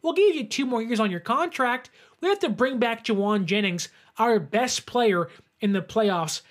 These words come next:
this past season." Okay, I'll do that. It's very simple. <laughs>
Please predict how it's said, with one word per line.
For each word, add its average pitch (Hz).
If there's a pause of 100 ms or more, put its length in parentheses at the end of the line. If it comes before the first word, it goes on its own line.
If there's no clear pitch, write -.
(180)
this 175
past 165
season." 156 (960)
Okay, 311
I'll 240
do 180
that. - (1160)
It's - (360)
very 233
simple. - (360)
<laughs> 381